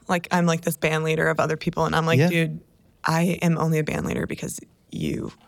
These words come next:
Speaker 1: painted that thing."
Speaker 2: Yes.
Speaker 1: Like,
Speaker 2: Yes.
Speaker 1: go paint a mural.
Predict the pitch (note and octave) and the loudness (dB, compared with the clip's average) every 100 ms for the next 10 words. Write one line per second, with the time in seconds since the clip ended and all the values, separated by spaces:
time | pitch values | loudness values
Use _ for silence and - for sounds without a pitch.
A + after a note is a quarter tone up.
0 | - - A#1 - - - - - - C#3 | -8 -4 -4 -6 -8 -8 -12 -12 0 4
1 | F3+ C3+ - - E3+ D#3+ - - _ _ | 4 4 0 2 2 2 -2 -20 _ _
2 | _ - D#3+ C#3 - - - _ - F3 | _ 2 4 4 2 -4 -6 _ -2 0
3 | D#3+ F3 E3 E3 D#3 - - | 2 2 2 2 0 -2 -6